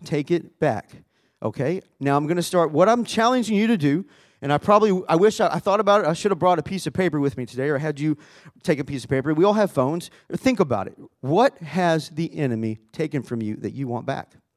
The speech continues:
Is it a relationship? Is it love for him? Is it love for others?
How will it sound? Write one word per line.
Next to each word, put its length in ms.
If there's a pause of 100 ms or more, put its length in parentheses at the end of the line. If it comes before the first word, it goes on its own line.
(600)
Is 140
it 80
a 40
relationship? 680 (460)
Is 180
it 60
love 240
for 160
him? 460
Is 120
it 80
love 220
for 180
others? 340